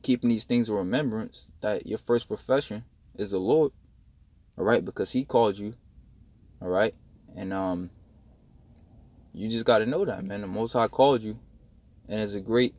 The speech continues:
like they say, it's a light at the end of this tunnel, man. "Fight the good fight of faith,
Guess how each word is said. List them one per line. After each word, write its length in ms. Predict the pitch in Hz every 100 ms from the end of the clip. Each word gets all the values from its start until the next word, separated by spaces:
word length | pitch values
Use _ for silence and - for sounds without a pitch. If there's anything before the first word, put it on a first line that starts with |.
| -
like 180 | 101 101
they 80 | 107
say, 200 | - 120
it's 120 | 107
a 60 |
light 220 | 104 113 101
at 120 | 104
the 80 | 95
end 140 | 110
of 60 | 117
this 120 | 139
tunnel, 300 | - 98 95
man. 240 | 90 101 123 _ - - - - - - _ - - - - _ _ _ - _ _ _ _ _ _ _ _ _ _ _ _ _ - - -
"Fight 200 | 143 139
the 80 |
good 180 | 135 135
fight 260 | - 139 123
of 100 | 104
faith, 460 | - 165 139 -